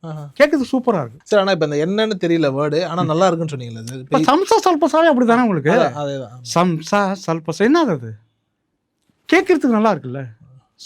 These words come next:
Speaker 2: சவுண்டிங். அந்த மாதிரி சில விஷயங்கள், அதை தான் நம்ம ட்ரெண்டுன்னு சொல்லிக்கிறாங்க.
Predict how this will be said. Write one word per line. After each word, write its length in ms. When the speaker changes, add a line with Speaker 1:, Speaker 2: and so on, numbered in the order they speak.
Speaker 2:
சவுண்டிங். 440
அந்த 260
மாதிரி 260
சில 200
விஷயங்கள், 380
அதை 160
தான் 280
நம்ம 180
ட்ரெண்டுன்னு 460
சொல்லிக்கிறாங்க. 440